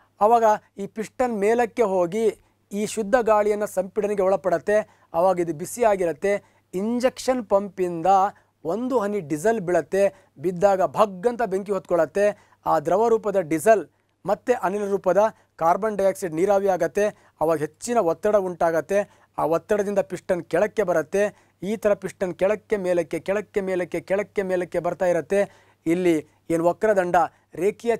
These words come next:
ಚಲನೆಯನ್ನ ಭ್ರಮಣೆಯನ್ನಾಗಿ ತಿರುಗಿಸತ್ತೆ. ಈ ಭ್ರಮಣೆಯಿಂದ ಆ ವಾಹನಗಳ ಚಕ್ರ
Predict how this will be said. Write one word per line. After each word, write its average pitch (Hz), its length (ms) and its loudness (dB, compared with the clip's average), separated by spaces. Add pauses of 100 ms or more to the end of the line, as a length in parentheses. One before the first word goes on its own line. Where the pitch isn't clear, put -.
ಚಲನೆಯನ್ನ 175 460 -2 (420)
ಭ್ರಮಣೆಯನ್ನಾಗಿ 208 800 0
ತಿರುಗಿಸತ್ತೆ. 175 480 -2 (380)
ಈ 156 120 -4
ಭ್ರಮಣೆಯಿಂದ 202 580 0 (460)
ಆ 151 40 2 (120)
ವಾಹನಗಳ 185 440 0 (120)
ಚಕ್ರ 180 300 -4